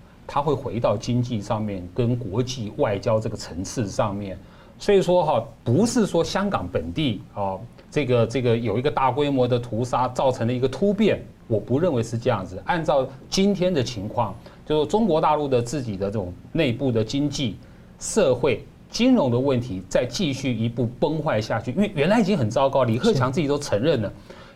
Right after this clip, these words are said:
Speaker 1: 已经够糟糕了。因为香港这个又触发了西方世界的第二次的经济制裁的话，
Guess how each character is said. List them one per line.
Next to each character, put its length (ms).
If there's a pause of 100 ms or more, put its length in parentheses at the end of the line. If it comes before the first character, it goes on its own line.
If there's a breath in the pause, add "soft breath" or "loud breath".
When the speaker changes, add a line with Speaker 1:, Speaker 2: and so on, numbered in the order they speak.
(160)
Speaker 1:
已 140
经 200
够 220
糟 260
糕 220
了。 240
因 180
为 140
香 260
港 200
这 80
个 80
又 180
触 320
发 220
了 100
西 240
方 200
世 220
界 240
的 120
第 260
二 100
次 240
的 140
经 220
济 180
制 200
裁 200
的 100
话， 260